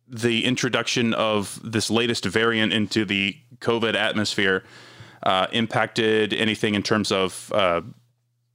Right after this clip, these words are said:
the effectiveness of these tests or any guidance from medical professionals about how to approach testing, uh, with Omicron now the predominant variant that we're dealing with?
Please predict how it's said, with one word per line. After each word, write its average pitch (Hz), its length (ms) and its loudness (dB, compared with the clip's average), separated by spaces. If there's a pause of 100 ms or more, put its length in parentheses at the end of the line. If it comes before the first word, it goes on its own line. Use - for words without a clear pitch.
(160)
the 107 180 -2
effectiveness 127 760 -2
of 113 180 -2
these 120 220 -2
tests - 500 -2
or 110 400 0 (760)
any 117 280 2
guidance 104 520 0
from 110 240 2
medical 104 300 0
professionals 104 560 0
about 98 280 0
how 104 140 2
to 104 140 2
approach 110 400 -2
testing, 113 560 -2 (400)
uh, 98 340 2
with 104 240 0
Omicron 104 520 0
now 101 420 0 (220)
the 98 340 0 (140)
predominant 98 500 0
variant 104 360 0
that - 60 0
we're 131 100 0
dealing 139 200 2
with? 180 240 -4